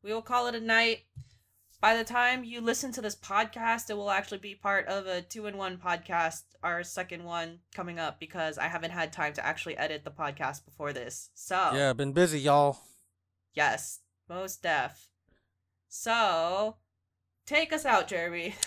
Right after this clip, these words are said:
Speaker 1: <laughs>
Speaker 2: All right. Thank you for listening to the eighteenth episode
Speaker 1: Eight-, yes.
Speaker 2: of the Downtime Podcast.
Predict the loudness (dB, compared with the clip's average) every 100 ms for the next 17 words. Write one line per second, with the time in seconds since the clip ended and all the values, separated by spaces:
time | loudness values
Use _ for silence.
0 | -8 -20 0 6 8 8 6 4 4 6
1 | 6 4 2 2 0 -2 -4 -6 -8 -8
2 | -6 -4 -4 -4 -4 -4 -6 _ _ _
3 | _ 0 2 4 4 4 2 -10 _ _
4 | 2 4 4 4 4 2 -2 -6 -6 _
5 | _ _ _ _ _ _ 0 4 4 2
6 | 4 6 4 4 4 6 4 4 4 4
7 | 4 0 -4